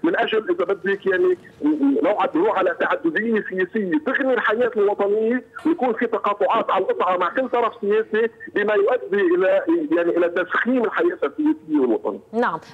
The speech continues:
Speaker 2: بس حتى اختم، آه، معك استاذ شارل، قلت لي انه التحالف الانتخابي وارد وبنفس الوقت غير وارد بعده مش محسوم، ولكنه احتمال موجود. اليوم بالنهار كاتبين انه مشروع
Speaker 1: نعم.
Speaker 2: تحالف انتخابي مردة وقوات ومعوض وكتائب وحرب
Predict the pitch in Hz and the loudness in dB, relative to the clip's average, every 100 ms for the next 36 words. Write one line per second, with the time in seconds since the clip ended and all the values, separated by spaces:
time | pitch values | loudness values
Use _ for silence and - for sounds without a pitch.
0 | 214 285 - 330 285 339 - 262 226 220 | -4 -4 -2 -2 0 -2 -2 -2 0 -2
1 | 220 214 208 214 254 240 233 226 196 - | -2 -2 -2 -2 0 -2 -2 -2 -4 -4
2 | 214 - 262 240 226 311 269 247 240 233 | -6 -2 -2 -2 -4 -2 0 0 -2 -2
3 | 233 294 269 226 220 226 - 277 233 233 | -4 0 0 0 -4 -6 -4 -2 2 2
4 | 262 302 349 294 277 311 320 311 320 285 | 2 2 0 -4 -4 -4 -4 -2 0 0
5 | - 247 262 262 254 247 233 247 220 226 | -4 0 0 2 2 0 0 -2 -4 -6
6 | - 214 - 247 196 - - - - 214 | -6 -8 -4 -2 -2 -6 -20 -20 -4 -2
7 | 233 311 277 220 - 262 262 269 240 226 | 0 0 0 0 -2 -2 0 2 2 0
8 | 233 254 175 - - 208 240 330 262 254 | 0 -2 -2 -10 -18 -2 0 2 2 0
9 | 247 285 320 330 339 - 208 254 220 247 | 0 0 0 2 -2 -4 -2 -2 -2 -2
10 | 302 240 233 233 294 330 339 254 294 302 | -2 0 -2 -2 -2 -2 0 -2 0 -2
11 | - 240 226 - 294 254 247 262 311 254 | -4 -6 -8 -4 -2 0 0 0 0 0
12 | 220 208 202 233 233 277 269 214 202 208 | 0 0 0 0 2 0 0 -2 0 0
13 | 269 240 196 196 196 220 277 233 202 202 | 2 0 0 -2 -4 -2 0 0 0 -2
14 | 208 277 330 330 | -2 -2 -2 -2